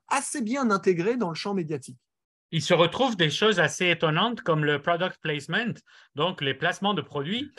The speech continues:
Speaker 2: quelque chose qu'on connaît pour, euh, le cinéma, les séries de James Bond, et cetera, et cetera. Mais là, tout à coup, il se retrouve, euh, parfois à leur insu et ils découvrent ça en lisant <laughs> leur,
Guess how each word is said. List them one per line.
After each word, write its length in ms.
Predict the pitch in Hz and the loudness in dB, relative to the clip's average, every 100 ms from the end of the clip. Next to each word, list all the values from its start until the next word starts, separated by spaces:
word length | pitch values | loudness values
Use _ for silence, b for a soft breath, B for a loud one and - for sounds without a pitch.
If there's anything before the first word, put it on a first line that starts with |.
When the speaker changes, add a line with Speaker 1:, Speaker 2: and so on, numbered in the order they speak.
| B B | B B
Speaker 2:
quelque 240 | 180 170 | 0 0
chose 220 | - 160 | 0 -2
qu'on 200 | - 139 | 0 -2
connaît 440 | 139 165 160 185 202 | 4 6 6 4 2
pour, 340 | 151 147 127 | -2 -4 0
euh, 140 | 123 - B | -2 -4 B
le 100 | 123 | -8
cinéma, 520 | 135 - 139 170 202 | -8 -4 0 4 6
les 100 | 185 | 4
séries 300 | 117 - 120 | 0 -6 -8
de 120 | 120 104 | -6 -4
James 180 | 117 113 120 | -4 -4 0
Bond, 300 | 165 175 156 | 4 4 2
et 100 | 123 | -2
cetera, 380 | 131 - 123 131 | -8 -4 -2 -2
et 60 | |
cetera. 380 | - 117 135 240 B B 120 | -4 -8 -4 -6 B B -2
Mais 100 | 135 | 2
là, 160 | 202 | 2
tout 180 | 233 185 | 2 -2
à 100 | 156 | -2
coup, 180 | - 208 | -2 -4
il 120 | 226 | -6
se 120 | 190 156 | -4 -4
retrouve, 600 | 139 143 202 240 175 117 B B | -4 -4 -4 -4 -6 -8 B B
euh, 80 | 120 | -2
parfois 440 | 139 160 - 233 | 0 0 2 4
à 100 | 190 | 6
leur 180 | 156 143 | 4 4
insu 540 | 139 143 - 214 233 175 120 | 2 -2 -4 -4 0 -2 -2
et 200 | 127 139 | -4 -2
ils 120 | 139 | 0
découvrent 460 | 139 139 170 139 135 | 0 0 -4 -2 -2
ça 280 | - 170 | 0 -2
en 80 | 139 | -2
lisant 460 | 127 131 123 135 147 | -6 -8 -6 -4 -4
<laughs> 20 | |
leur, 340 | 123 101 95 | -6 -8 -10